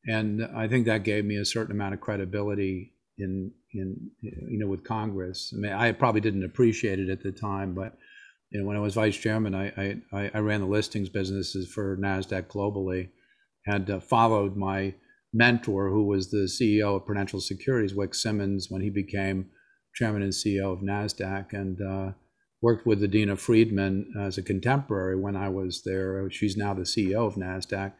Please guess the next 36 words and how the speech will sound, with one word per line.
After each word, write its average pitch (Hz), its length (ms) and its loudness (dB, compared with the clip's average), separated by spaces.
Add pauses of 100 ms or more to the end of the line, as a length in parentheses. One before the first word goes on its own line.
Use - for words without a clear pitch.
(600)
Um, 131 400 4 (920)
you 151 120 6
know, 139 220 8 (880)
my 147 200 10
job 135 500 10
allowed 123 360 6
me 123 100 6
to 117 80 4
meet, 113 400 4
uh, 107 520 2
Steve 104 300 0
Jobs. 117 720 2
Uh, 98 420 -2 (500)
I, 107 240 4
I, 104 340 4 (100)
I, 104 40 -2
I, 101 360 -6 (200)
I 98 140 -4 (260)
spent 104 220 -4
a - 20 -2
lot 104 140 0
of 98 100 -2
time 113 280 2
talking 104 320 2
to 95 100 0
Steve 98 260 2
Jobs. 101 380 -2
I 92 140 -6
think, 98 280 -6
uh, 92 220 -2 (640)
uh, 104 140 -8 (400)
one, 110 240 0
one, 104 300 -4 (280)
one 117 500 -4
of 104 60 0
the, 101 340 0